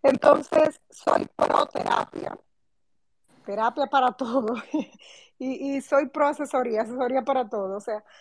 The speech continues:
"Ay, no, espérate, pero yo no sé esto. Ah, pero fulano sabe, así, déjame llamarlo". Así mismo son los psicólogos, señores. Eso es,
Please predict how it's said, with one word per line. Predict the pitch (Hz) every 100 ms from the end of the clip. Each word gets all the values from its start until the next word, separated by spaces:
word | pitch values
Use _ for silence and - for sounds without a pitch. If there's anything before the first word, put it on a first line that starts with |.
| _
"Ay, | 277 302
no, |
espérate, | 294 277 240 202
pero | 233 233
yo | 240
no | 269
sé | 254
esto. | 196 -
Ah, | 311 453
pero | 415
fulano | - 277 302
sabe, | 294 269 220
así, | 226 262
déjame | 226 233 240
llamarlo". | 233 208 175 175 -
Así | - 254 - 349
mismo | 392 403 302 - 214 220
son | - 254
los | 254 262
psicólogos, | 285 277 285 320 277
señores. | 262 247 262 269 190 -
Eso | 254 262 311
es, | 320 339